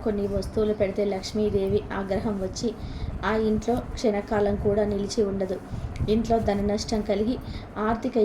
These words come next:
ఇబ్బందులు తలెత్తి తీవ్రమైన కష్టాలను ఎదుర్కోవాల్సి ఉంటుంది.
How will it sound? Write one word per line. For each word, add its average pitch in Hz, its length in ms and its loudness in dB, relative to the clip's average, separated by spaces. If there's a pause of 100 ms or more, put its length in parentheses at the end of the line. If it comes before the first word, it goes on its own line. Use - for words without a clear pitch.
ఇబ్బందులు 208 480 4
తలెత్తి 208 560 0
తీవ్రమైన 220 680 2
కష్టాలను 202 680 -2
ఎదుర్కోవాల్సి 196 680 0
ఉంటుంది. 190 440 -2